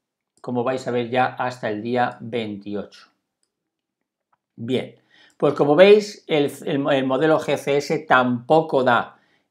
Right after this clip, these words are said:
ninguna formación de ciclones tropicales de momento hasta el día veintiocho de noviembre. Esto, por supuesto, ya sabéis que puede cambiar, es decir, no quiere decir en estos momentos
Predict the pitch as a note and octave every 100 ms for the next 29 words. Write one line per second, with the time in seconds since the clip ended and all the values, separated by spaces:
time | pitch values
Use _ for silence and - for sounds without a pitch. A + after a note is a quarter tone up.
0 | - B2+ B2+ D3+ D3+ D#3 C#3 C3 - C#3+
1 | C3 A#2+ B2 C3+ C3 B2 C3+ C3+ A#2+ D3
2 | D#3 C#3 A#2+ A#2+ C3 C3 C3+ B2 B2 A2
3 | A#2+ D3 C#3+ C3+ B2+ B2 B2 B2 - B2+
4 | A2+ G#2 A#2+ A#2+ F#2+ - B2+ A#2+ C#3+ C3+
5 | C3 A#2+ B2+ C#3 C3 C#3+ C3 C3+ D3+ -
6 | _ _ _ - C3 - C3+ C#3 C3 A2+
7 | B2+ D3+ A2 G#2+ A#2+ A2 A2+ A2 B2 B2
8 | - C#3 C3 A#2+ A#2 - B2 A#2+ B2+ B2+
9 | C3+ -